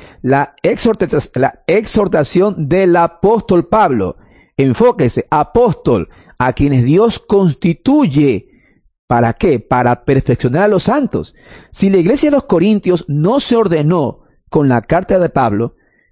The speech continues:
¿cómo podríamos decir entonces que ellos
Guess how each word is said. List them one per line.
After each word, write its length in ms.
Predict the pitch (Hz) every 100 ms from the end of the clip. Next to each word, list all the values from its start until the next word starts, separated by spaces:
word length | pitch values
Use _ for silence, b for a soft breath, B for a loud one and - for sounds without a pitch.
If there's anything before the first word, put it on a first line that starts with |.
| _ -
¿cómo 260 | 196 226
podríamos 400 | 202 165 190 185
decir 220 | 156 180
entonces 520 | 175 147 175 170 156 -
que 320 | 135 127 _
ellos 720 | 185 220 175 135 156 202 -